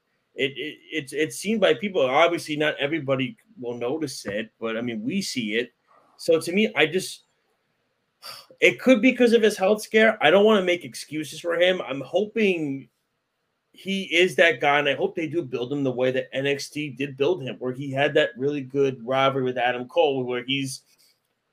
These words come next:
running down the ramp and he's flinging Adam Cole twenty feet into the, to the stands. I mean, the gif is still awesome to this day. I mean, it's, it's his match with, with I, I feel like the start of the downward spiral happened after the match with Cross.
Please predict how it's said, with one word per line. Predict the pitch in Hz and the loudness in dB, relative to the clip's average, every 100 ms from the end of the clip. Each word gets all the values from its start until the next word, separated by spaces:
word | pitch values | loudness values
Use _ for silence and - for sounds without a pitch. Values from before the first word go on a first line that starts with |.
| _ | _
running | 127 185 196 196 | 4 8 8 10
down | 185 190 | 8 10
the | 175 | 8
ramp | 185 196 185 | 8 6 4
and | 147 147 | 0 0
he's | 139 | -4
flinging | - - 165 170 170 | -10 -6 -2 2 4
Adam | 170 160 135 | 4 2 -2
Cole | 185 156 - | 0 0 -2
twenty | - 165 170 | -8 -4 -4
feet | 131 180 170 | -6 -10 -10
into | 160 165 | -10 -12
the, | 143 131 _ | -12 -16 _
to | - 147 | -12 -10
the | |
stands. | 131 - 165 170 135 120 113 127 | -10 2 8 8 6 -2 -12 -8
I | |
mean, | 123 131 | -6 -4
the | 127 | -6
gif | 120 160 170 | -6 -6 -6
is | 139 | -12
still | - 196 151 - | -4 0 0 -2
awesome | 139 165 165 127 104 127 _ _ _ _ - | -2 -2 -2 -8 -14 -16 _ _ _ _ -12
to | 139 | -8
this | 135 131 | -6 -4
day. | 139 147 156 117 | 2 2 2 0
I | 113 | -4
mean, | 113 123 123 | -6 -8 -8
it's, | 131 127 - | -8 -10 -10
it's | 131 127 - _ _ _ _ _ _ _ | -16 -16 -20 _ _ _ _ _ _ _
his | 160 143 | -4 0
match | 170 185 190 | 4 4 2
with, | 170 143 | -6 -6
with | 151 135 _ 113 | -6 -8 _ -4
I, | 156 - | -2 -2
I | |
feel | 180 226 | -2 -2
like | 220 | -2
the | 165 | -10
start | - - - 165 202 | -10 -8 0 2 2
of | 214 | 0
the | 160 - | -4 -2
downward | 147 151 151 147 - | -2 -2 -2 -2 -4
spiral | - - 123 131 127 | -18 -6 -2 0 -2
happened | 123 123 123 123 123 | -2 -4 -4 -8 -6
after | 120 120 | -8 -8
the | 110 | -12
match | 110 117 123 | -6 -6 -6
with | 123 - | -10 -18
Cross. | _ - 113 117 147 156 - | _ -10 -4 0 0 -2 -12